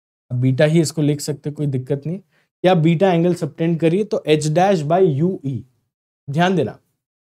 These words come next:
ये जो डिस्टेंस है अभी एफ ई था, but अभी यू ई हो जाएगा कुछ,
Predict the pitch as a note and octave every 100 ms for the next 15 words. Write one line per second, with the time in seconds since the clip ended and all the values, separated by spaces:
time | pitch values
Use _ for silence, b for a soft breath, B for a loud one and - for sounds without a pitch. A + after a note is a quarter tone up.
0 | - B2 F3 G3 A3 F3+ - F#3 F#3 F#3
1 | G#3 G3+ - C3 E3+ D3 - F3+ D#3 F3
2 | G3 _ _ _ _ _ _ _ _ _
3 | _ - C#3 E3 - C3+ D3 F3 D3+ E3
4 | E3 F#3 E3 D#3+ E3 E3+ F3+ F3+ F3+ -